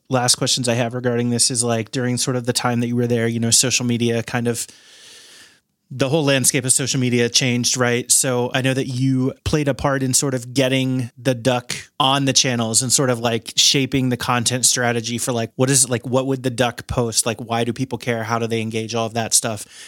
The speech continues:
And I think this has been obviously a big, we'll get into this as we, like, go into sort of where you went next, or, you know, where you are now even.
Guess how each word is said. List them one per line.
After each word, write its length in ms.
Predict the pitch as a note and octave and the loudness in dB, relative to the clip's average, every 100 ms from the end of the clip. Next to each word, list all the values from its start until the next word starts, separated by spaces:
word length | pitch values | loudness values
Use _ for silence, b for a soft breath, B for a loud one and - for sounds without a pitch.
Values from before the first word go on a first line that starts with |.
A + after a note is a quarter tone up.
| B | B
And 80 | C3+ | -2
I 60 | C3+ | 0
think 160 | D3 C#3 | 0 0
this 160 | C#3 | 2
has 120 | C3+ | 2
been 140 | B2 A#2+ | 0 0
obviously 380 | A#2+ A#2+ - B2 | 0 2 0 -2
a 60 | |
big, 360 | A2 B2+ A#2+ B2 | -4 -2 -2 -4
we'll 140 | B2 | -4
get 160 | A#2 A2+ | -2 -2
into 160 | A2+ | -2
this 180 | C3 A#2+ | 0 0
as 100 | C3 | 0
we, 100 | B2+ | 0
like, 160 | A#2+ A2+ | 0 0
go 100 | B2 | 0
into 180 | A#2 - | 0 0
sort 200 | - B2 | 0 -2
of 80 | A#2 | -2
where 100 | A#2+ | 0
you 140 | A#2+ | 0
went 140 | A#2+ | -2
next, 520 | B2+ D3+ B2 - - - b b b b - | 0 0 2 0 0 -4 b b b b -4
or, 280 | A#2+ A#2+ C3 | -2 -2 -2
you 160 | C3+ | 0
know, 100 | A#2 | 2
where 160 | A2+ B2 | 2 2
you 120 | B2 | 2
are 120 | A#2+ | 2
now 240 | B2 D#3 B2 | 0 0 -2
even. 360 | A2+ A2 A2 | -4 -4 -6